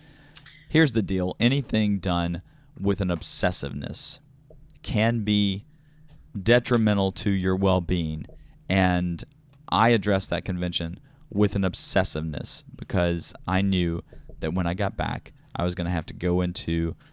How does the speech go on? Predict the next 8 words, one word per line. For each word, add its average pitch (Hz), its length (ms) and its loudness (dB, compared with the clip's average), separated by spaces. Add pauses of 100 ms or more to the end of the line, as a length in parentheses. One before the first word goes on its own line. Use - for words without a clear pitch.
(580)
this 90 260 -4
terrible 98 400 2
audit 90 300 2
situation, 80 600 -4 (280)
and 90 300 2
I 98 200 4
was 95 220 0
determined 90 840 -4